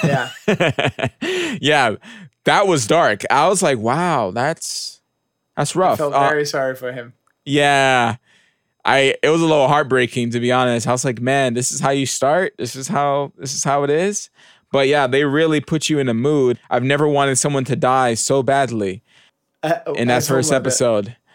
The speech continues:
Speaker 1: Oh, no,
Speaker 2: Yeah.
Speaker 1: right. <laughs>
Speaker 2: Yeah, yeah, that guy. That guy needs to, to, to, to die.
Speaker 1: They're all horrible people.
Speaker 2: They're all
Speaker 1: <laughs> They're, they're
Speaker 2: horrible
Speaker 1: all,
Speaker 2: people.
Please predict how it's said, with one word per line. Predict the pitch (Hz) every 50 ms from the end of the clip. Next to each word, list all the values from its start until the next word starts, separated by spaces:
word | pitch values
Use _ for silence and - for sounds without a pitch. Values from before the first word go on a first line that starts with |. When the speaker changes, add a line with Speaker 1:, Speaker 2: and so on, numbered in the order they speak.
| _ -
Speaker 1:
Oh, | 165 180 185 175
no, | 170 156 147
Speaker 2:
Yeah. | - 147
Speaker 1:
right. | 143 139 131 131 - 170 -
<laughs> | - - -
Speaker 2:
Yeah, | 247 220 220 - 226 - 135 131 127 123 123
yeah, | 131 127 117
that | 117 131 - - -
guy. | 127 117 113 107 104 98 - - - _
That | - 131 135 123
guy | 131 123 123 117
needs | 120 117 117 107 - -
to, | 113 104 - _ _ _ - -
to, | - 120 110 107
to, | 95 - - 113 104 95
to | - - 117
die. | 107 98 117 110 110 107 98 95 95 90 - _ _ _ _ _ _ _ -
Speaker 1:
They're | 156 190 202
all | 185 190 196 208 220 220 220 190
horrible | 196 196 202 202 202 190 165 175 170 156
people. | 156 160 160 156 143 139 120
Speaker 2:
They're | 117 120 120 113
all | 117 123 131 131 127 120 117
Speaker 1:
<laughs> |
They're, | - 220 233 214
they're | 185 214
Speaker 2:
horrible | 135 147 151 143 139 127 - - 117 113 -
Speaker 1:
all, | 196 - 123
Speaker 2:
people. | 123 107 110 110 107 107 101 -